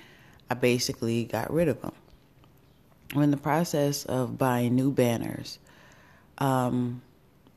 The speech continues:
something happened, and I, I ended up getting the same amount of banners that I got rid of. I got rid of three banners, and by the grace of God, I got three more. And the funny thing about it was, it wasn't even that I was trying to get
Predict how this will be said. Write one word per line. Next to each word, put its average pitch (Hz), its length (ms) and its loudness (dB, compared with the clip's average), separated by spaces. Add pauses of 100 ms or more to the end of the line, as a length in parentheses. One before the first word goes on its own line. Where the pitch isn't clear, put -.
(220)
something 143 380 -2
happened, 120 600 -4
and 117 520 2
I, 127 100 0
I 127 40 0
ended 127 360 2
up 123 340 0
getting 135 420 2
the 123 80 -4
same 123 340 0
amount 110 280 0
of - 80 -6
banners 117 340 0
that 104 160 -4
I 107 260 0
got 98 300 -4
rid 131 160 2
of. - 160 -4
I 98 80 -8
got 69 180 -4
rid 123 120 -2
of 117 100 -4
three 131 200 0
banners, 123 640 -4 (480)
and 127 200 2
by 123 160 2
the 117 80 0
grace 120 280 -4
of - 100 -8
God, 127 420 -4 (1400)
I 139 120 0
got 127 280 -2
three 131 200 2
more. 135 440 2 (480)
And 143 600 -2
the 147 100 -4
funny 170 300 -2
thing 175 200 -2
about 156 300 2
it 143 60 0
was, 131 280 0
it - 80 0
wasn't 143 540 -2
even 143 300 4
that 131 160 -2
I 127 100 -4
was 120 200 -4
trying 131 580 0
to - 120 -4
get 131 420 0